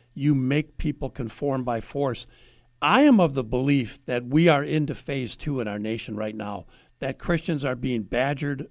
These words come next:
bullied, intimidated, and forced to make a choice. Do you see it the same way?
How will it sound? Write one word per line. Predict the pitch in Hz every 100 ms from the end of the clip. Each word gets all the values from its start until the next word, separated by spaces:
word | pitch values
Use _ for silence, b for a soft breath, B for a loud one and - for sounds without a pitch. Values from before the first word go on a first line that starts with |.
| -
bullied, | 113 147 147 139 131 b b b
intimidated, | 127 - 151 139 135 131 117 b b -
and | 139 -
forced | - 175 170 - - _
to | 147
make | 139 139
a | 151
choice. | - 135 -
Do | 160
you |
see | 151 180
it | 170
the | 151
same | - 165 151
way? | 165